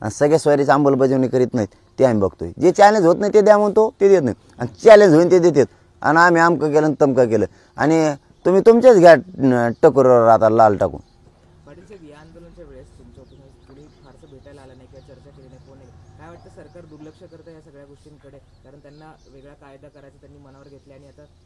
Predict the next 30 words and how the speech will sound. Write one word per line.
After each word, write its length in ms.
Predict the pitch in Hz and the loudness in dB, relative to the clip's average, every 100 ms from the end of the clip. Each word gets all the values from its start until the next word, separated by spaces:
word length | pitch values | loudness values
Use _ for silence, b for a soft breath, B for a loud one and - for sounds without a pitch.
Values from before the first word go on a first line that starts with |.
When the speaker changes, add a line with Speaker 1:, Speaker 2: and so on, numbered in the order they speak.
| - | -20
Speaker 2:
तुमच्या 240 | 135 135 147 | -20 _ -20
आंदोलनाकडे 400 | 143 139 139 139 | -20 -20 _ -20
दुर्लक्ष 220 | 127 73 | -20 -14
Speaker 1:
नाही, 180 | 95 82 | -12 -12
नाही, 160 | 76 | -16
Speaker 2:
करायचंय. 320 | - _ - | -20 _ -12
Speaker 1:
दुर्लक्ष 520 | 98 135 135 127 127 131 | -4 -2 -2 -4 -6 -10
करू 260 | - 127 | -8 -8
शकत 340 | 139 147 127 139 | -8 -10 -10 -10
नाही. 160 | 127 - | -10 -10
ते 60 | 110 | -10
पाच 320 | - 123 - | -4 -4 -4
करोड 260 | 131 127 | -6 -4
मराठ्यांकडे 640 | 127 131 113 110 117 123 117 | -4 -4 -4 -6 -8 -8 -6
जर 180 | 117 104 | -6 -6
दुर्लक्ष 420 | 127 123 123 110 | -8 -6 -8 -10
केलं 300 | 101 117 151 | -8 -8 -8
ना, 100 | 117 _ _ _ | -12 _ _ _
मी 160 | - 123 | -8 -6
नाही 340 | 135 143 165 | -4 -2 -2
इथं, 160 | 139 101 - _ _ _ _ - | -2 -6 -10 _ _ _ _ -16
हे 60 | |
पाच 320 | - - 123 | -8 -6 -6
सहा 180 | - 117 | -2 -4
करोड 280 | 110 113 117 | -4 -6 -6
मराठा 360 | 120 113 98 95 | -4 -6 -6 -8
इथं, 220 | 98 - _ _ _ _ _ _ - | -8 -12 _ _ _ _ _ _ -12
दुर्लक्ष 380 | 101 123 135 117 | -8 -6 -6 -10
केलं 320 | 107 123 | -8 -6
ना, 100 | 156 | -6